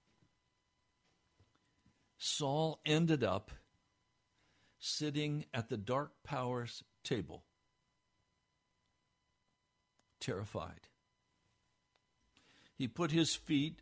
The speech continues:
under the witch's table, and she fed him and nourished him. There is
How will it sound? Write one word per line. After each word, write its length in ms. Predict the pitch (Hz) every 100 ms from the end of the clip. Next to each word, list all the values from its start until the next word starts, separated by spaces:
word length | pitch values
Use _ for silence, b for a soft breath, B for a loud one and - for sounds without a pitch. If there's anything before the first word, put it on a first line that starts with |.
| -
under 220 | 135 143
the 140 | 131
witch's 500 | 135 143 175 151 147
table, 460 | - 180 156 82 - _ _ _ _ _ _ _ _ _ _ _ b b b b b
and 180 | - 107
she 140 | 110 131
fed 320 | - 147 131
him 200 | 120 127
and 140 | 117
nourished 460 | 113 131 110 - -
him. 220 | 90 76 - _ _ _ _ _ _ _ _ _ _ _ _ _ B B B -
There 320 | 110 151 160
is 440 | 151 170 175 175